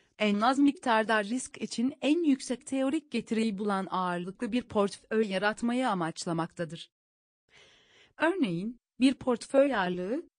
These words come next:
geçmiş verilere dayalı olarak yüzde doksanlık bir getiri sağlayabilir, ancak zımni risk, volatilite ile ölçüldüğü gibi, sıfır virgül sekizdir. Başka bir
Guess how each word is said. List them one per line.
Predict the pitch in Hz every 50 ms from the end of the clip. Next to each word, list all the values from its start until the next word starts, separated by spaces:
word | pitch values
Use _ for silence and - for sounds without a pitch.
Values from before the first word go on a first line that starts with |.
| _ -
geçmiş | 185 208 202 196 - - 196 190 - - -
verilere | 185 220 214 196 226 240 247 233 247 202
dayalı | 214 208 202 208 220 254
olarak | 262 214 196 190 180 196 208 - -
yüzde | 220 247 247 233 196 269 262 208
doksanlık | 226 208 - - - 262 226 220 226 254 277 - -
bir | 220
getiri | 190 165 185 185 185 - 262 220 269
sağlayabilir, | 262 - 240 202 196 185 190 185 190 170 160 160 151 190 269 311 - - _ _ _ _ _ - _ _ _ _
ancak | - 339 359 359 320 320 311 - -
zımni | 156 160 180 180 170 170 151
risk, | 165 190 - - - - _ - _ _ _ _ -
volatilite | 277 285 285 285 302 320 220 208 190 175 - 277 269
ile | 262 226 185 180 -
ölçüldüğü | - 185 196 196 - - 226 208 180 226 240
gibi, | 214 165 180 151 170 190 220 - _ _ _
sıfır | - - - 339 320 - - 320 285 247
virgül | 220 247 220 220 185 233 240 220
sekizdir. | 208 - 247 - - 175 147 - - 170 180 - - _ _ _ _ _ _ _ _ _ _ _ _ _ _ _ _ _ _ -
Başka | 190 233 233 - - - 320 262
bir | 277 277